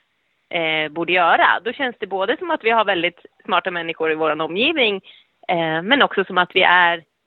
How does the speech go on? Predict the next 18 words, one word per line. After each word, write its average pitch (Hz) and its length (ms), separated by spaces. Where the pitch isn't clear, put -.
på 190 160
rätt 180 300
väg, 160 320
eftersom 180 380
det 180 60
är - 20
många 170 240
av 160 60
de 165 140
här 160 160
sakerna 156 360
som 156 160
vi, 156 260
som 175 100
vi 175 60
har 160 100
börjat 208 360
göra, 180 320